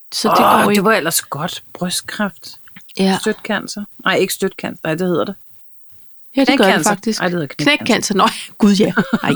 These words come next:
Speaker 2: <laughs> Støt brysterne,
Speaker 1: Rundstyk.
Speaker 2: hedder det.
Speaker 1: Det er i øvrigt også den her måned.
Speaker 2: Det er
Speaker 1: Støt,
Speaker 2: det nemlig.
Speaker 1: støt, støt. Ja,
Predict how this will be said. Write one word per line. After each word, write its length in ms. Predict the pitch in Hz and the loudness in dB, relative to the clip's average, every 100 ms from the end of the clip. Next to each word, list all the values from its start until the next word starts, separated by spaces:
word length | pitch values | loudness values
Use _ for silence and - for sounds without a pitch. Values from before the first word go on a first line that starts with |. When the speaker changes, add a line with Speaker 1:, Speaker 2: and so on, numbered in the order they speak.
| - 523 - - - - | -4 -16 -20 -20 -20 -20
Speaker 2:
<laughs> 500 | - - - - - | -20 -18 -18 -18 -14
Støt 240 | - 240 208 | -2 -2 -2
brysterne, 400 | 180 170 170 190 | -4 -4 0 2
Speaker 1:
Rundstyk. 240 | 208 - | 2 0
Speaker 2:
hedder 100 | - | 0
det. 100 | - | 2
Speaker 1:
Det 80 | 262 | 2
er 60 | |
i 40 | 240 | 6
øvrigt 180 | 196 196 | 6 4
også 140 | 175 | 4
den 160 | 190 185 | 4 4
her 80 | 185 | 4
måned. 340 | 165 160 180 - - - - - - - - - - - | 4 4 2 -2 -18 -20 -20 -20 -20 -20 -20 -20 -4 2
Speaker 2:
Det 140 | 269 | 2
er 140 | 220 277 | 4 4
Speaker 1:
Støt, 140 | 403 381 | 4 4
Speaker 2:
det 180 | 302 240 | 6 6
nemlig. 180 | 226 220 214 | 6 6 6
Speaker 1:
støt, 220 | 202 190 | 4 2
støt. 100 | - - - | -14 -20 -4
Ja, 140 | 208 | -2